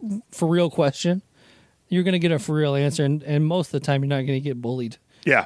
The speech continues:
Speaker 1: Unless you're just, you know, you gotta weed the, 'cause you guys are good about weeding out the idiots.
Speaker 2: Yeah. And, you know, every once in a while there'll be a jerk who say some-, says something on your post and you're new,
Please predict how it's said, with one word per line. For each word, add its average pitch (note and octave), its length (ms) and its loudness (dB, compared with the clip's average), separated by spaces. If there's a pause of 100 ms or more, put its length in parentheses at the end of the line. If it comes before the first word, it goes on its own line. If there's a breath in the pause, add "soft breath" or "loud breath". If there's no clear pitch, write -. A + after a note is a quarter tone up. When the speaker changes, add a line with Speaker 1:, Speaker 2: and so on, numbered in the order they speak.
Speaker 1:
Unless D#3+ 300 0
you're D#3+ 80 -4
just, C#3 240 -2
you C3 160 0
know, A#2 220 -4
you F#3+ 260 -6
gotta G3 140 2
weed D#3+ 180 2
the, E3+ 360 0
'cause G#3 160 2
you A3+ 80 2
guys G#3+ 200 2
are G#3 60 2
good G3 140 0
about E3+ 200 0
weeding D#3 300 2
out D3 160 0
the G#2 140 -4
idiots. A#2 380 -8 (140)
Speaker 2:
Yeah. A#2 260 4 (280 loud breath)
And, E3 320 2 (260 loud breath)
you A3 60 2
know, G3 80 6
every A3 180 4
once D3+ 160 4
in C#3 60 0
a - 20 6
while C3 80 4
there'll B2+ 100 2
be A#2+ 140 4
a A2+ 40 2
jerk G#2+ 300 2
who A2 100 4
say A2 200 4
some-, B2+ 280 2
says A2+ 220 2
something A2 180 4
on G#2 100 6
your G#2 120 4
post G#2+ 280 2
and G2+ 60 0
you're G#2 100 2
new, G#2+ 320 4